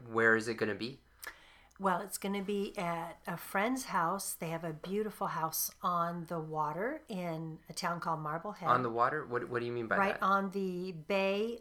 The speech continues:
Speaker 2: on the, that bay, which is part of the Atlantic Ocean.
Speaker 1: Oh, on the ocean, okay.
Speaker 2: Mm-hmm. In a town called Marblehead, which is just north of Boston. And it's gonna happen on Saturday.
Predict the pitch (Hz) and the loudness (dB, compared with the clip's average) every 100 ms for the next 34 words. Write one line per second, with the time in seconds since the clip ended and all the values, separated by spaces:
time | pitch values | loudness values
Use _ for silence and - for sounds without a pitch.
0 | - 185 180 180 202 _ - 185 202 - | -6 -4 -4 -8 -12 _ -14 -2 -2 -2
1 | 190 180 196 202 214 208 _ _ - - | -8 0 2 2 -2 -6 _ _ -20 -20
2 | - - 196 190 - 202 180 185 190 190 | -20 -10 -6 -6 -2 -2 -2 -2 -4 -4
3 | 160 160 175 180 160 202 269 285 - 117 | -6 -6 -2 -2 -2 -4 -6 -8 -2 6
4 | 113 107 110 - 104 98 98 - 196 208 | 6 6 2 0 -2 -2 -2 -2 0 -2
5 | 233 240 - - - - - 226 208 196 | -4 -8 -14 -14 -14 -20 -4 0 0 2
6 | 185 180 175 - 190 196 - 202 180 170 | 0 -2 -6 0 0 0 0 -2 4 4
7 | 190 247 208 190 208 180 165 - 190 - | 4 0 0 0 -2 -4 -6 -6 -6 -4
8 | 196 180 190 170 160 160 - 220 262 - | -6 -6 -6 -4 -4 -4 -4 -4 -6 -12
9 | - - - - - 190 185 175 165 180 | -20 -20 -20 -12 -2 0 0 0 -2 -4
10 | 170 - 185 175 165 165 165 165 170 165 | -8 -6 -4 -2 -2 -2 -4 -4 -6 -6
11 | 160 160 160 165 - 190 165 165 170 208 | -4 -4 -4 -6 -4 2 2 2 0 -2
12 | 320 | -2